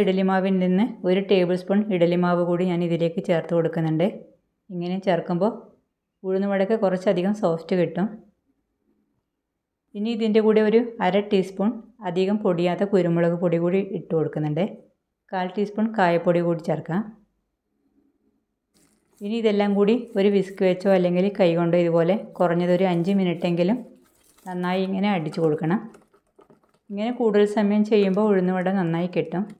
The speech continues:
മാവ് നന്നായി പൊങ്ങി വരികയും ചെയ്യും. ഇനി മാവ് കുറച്ച് ലൂസായി പോയെന്ന് തോന്നിയാൽ അരച്ച മാവ് കളയാതെ പാകത്തിനുള്ള പത്തിരിപ്പൊടി ചേർത്ത് മാവ് കുറച്ച്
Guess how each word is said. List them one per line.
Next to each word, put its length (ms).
മാവ് 280
നന്നായി 340
പൊങ്ങി 280
വരികയും 320
ചെയ്യും. 280
ഇനി 180
മാവ് 300
കുറച്ച് 280
ലൂസായി 420
പോയെന്ന് 300
തോന്നിയാൽ 360
അരച്ച 340
മാവ് 300
കളയാതെ 480
പാകത്തിനുള്ള 520
പത്തിരിപ്പൊടി 640
ചേർത്ത് 320
മാവ് 280
കുറച്ച് 340